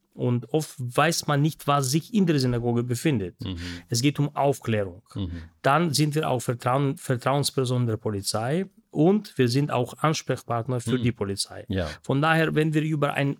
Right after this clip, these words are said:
Speaker 1: Ortsrabbiner sprechen, man kann das wohl mit dem Pfarrer vergleichen.
Speaker 2: Ja.
Speaker 1: Wenn wir sprechen über Landes- und Polizeirabbiner,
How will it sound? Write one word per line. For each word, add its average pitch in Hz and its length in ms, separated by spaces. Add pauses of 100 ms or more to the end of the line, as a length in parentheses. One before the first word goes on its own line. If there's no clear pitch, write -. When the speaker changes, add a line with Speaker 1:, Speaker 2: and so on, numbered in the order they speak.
Speaker 1:
Ortsrabbiner 139 720
sprechen, 117 360
man 120 120
kann 147 180
das 135 200
wohl 151 160
mit 135 180
dem 120 100
Pfarrer 107 300
vergleichen. 98 400
Speaker 2:
Ja. 98 320 (280)
Speaker 1:
Wenn 127 260
wir 165 160
sprechen 147 340
über 127 160
Landes- 160 540
und 127 140
Polizeirabbiner, 131 1000